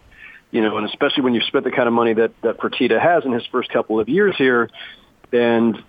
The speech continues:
the, the contract that they extended to Chris Paul especially, and, um, they're, you know, they had high expectations. They thought they were a team that could knock off the Warriors, and they fell just short a year ago,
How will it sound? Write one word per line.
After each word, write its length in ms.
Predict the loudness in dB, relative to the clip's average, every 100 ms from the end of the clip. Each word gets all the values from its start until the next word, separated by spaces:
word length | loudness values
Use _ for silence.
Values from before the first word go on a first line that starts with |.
| -4
the, 120 | -2
the 140 | -2 -2
contract 500 | 2 2 2 0 -2
that 120 | -2
they 140 | 0
extended 560 | 0 -2 -2 0 0 0
to 100 | -4
Chris 240 | -2 -4 -4
Paul 360 | -2 2 2 2
especially, 720 | -2 -2 -2 0 2 4 4
and, 180 | 2 -2 -6 _ _ _ _
um, 420 | 0 2 4 2 2
they're, 280 | 2 2 -2 -4
you 120 | -2
know, 260 | 0 0 -2 _ _ -12 -2
they 160 | 0 2
had 160 | 0
high 220 | 2 0
expectations. 680 | 0 -2 -4 0 -2 -2 -4
They 100 | -4
thought 280 | 0 0 0
they 80 | 0
were 100 | 0
a 40 |
team 180 | 0 0
that 80 | 0
could 100 | 2
knock 260 | 2 2
off 200 | 0 0
the 60 | 0
Warriors, 480 | 2 2 2 0 0
and 100 | 0
they 100 | 0
fell 240 | 0 -2
just 220 | 0 -2 0
short 200 | 0 0
a 20 |
year 260 | 0 2 2
ago, 360 | 2 2 0